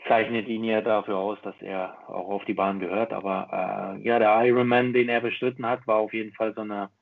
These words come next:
so eine Ablenkung von, ja, von seinem Bahn,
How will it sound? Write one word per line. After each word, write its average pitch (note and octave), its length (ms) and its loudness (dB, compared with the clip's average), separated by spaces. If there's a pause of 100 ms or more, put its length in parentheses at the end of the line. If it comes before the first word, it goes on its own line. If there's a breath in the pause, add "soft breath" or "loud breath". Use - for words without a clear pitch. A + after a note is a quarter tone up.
(220)
so G#2 80 -10
eine G2 220 -8 (1160 soft breath)
Ablenkung A2 880 0
von, G2 540 -4 (360)
ja, G2 380 -12 (1300 soft breath)
von A#2 360 2
seinem G#2+ 720 0
Bahn, G#2 520 0